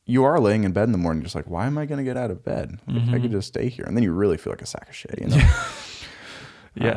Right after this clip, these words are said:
Speaker 1: don't know. I just wish sleeping was more comfortable. It's like, especially if I need to pee in the morning, I'm, like, straight up uncomfortable.
Speaker 2: I never get that,
Speaker 1: You don't
Speaker 2: dude.
Speaker 1: get that?
Speaker 2: I don't, and I pee once a month
Speaker 1: <laughs>
Speaker 2: at, <laughs> at night. At night.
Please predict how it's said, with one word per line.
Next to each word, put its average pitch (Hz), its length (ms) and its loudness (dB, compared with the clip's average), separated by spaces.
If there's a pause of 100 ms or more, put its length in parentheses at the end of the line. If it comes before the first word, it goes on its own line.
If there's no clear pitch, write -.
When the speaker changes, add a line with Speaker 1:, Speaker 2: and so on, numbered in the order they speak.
Speaker 1:
don't 113 80 -4
know. - 220 -6 (280)
I 131 80 -2
just 160 120 -2
wish - 160 -2
sleeping 127 240 2
was 117 140 2
more 104 160 2
comfortable. 82 560 -4 (500)
It's 117 220 -4
like, 113 300 0 (100)
especially 160 360 0
if 143 60 -2
I 143 60 2
need 120 160 4
to 101 80 0
pee 107 180 -6
in 101 100 0
the 120 60 2
morning, 151 400 0
I'm, - 160 0
like, - 160 0
straight 110 320 0
up 110 140 2 (100)
uncomfortable. 101 840 -4 (280)
Speaker 2:
I - 60 -8
never 180 340 -6
get 147 220 -4
that, 110 240 -2
Speaker 1:
You 127 100 2
don't 147 120 4
Speaker 2:
dude. 160 120 0
Speaker 1:
get - 40 -10
that? 156 160 4
Speaker 2:
I - 80 -8
don't, 123 80 -8
and 127 120 -6
I 147 220 -2
pee 147 520 -2 (440)
once 120 280 6
a 123 60 4
month 113 480 2
Speaker 1:
<laughs> 151 140 6
Speaker 2:
at, 147 100 8
<laughs> 196 1000 6
at 135 180 6
night. 127 380 4 (420)
At 101 220 0
night. 104 340 0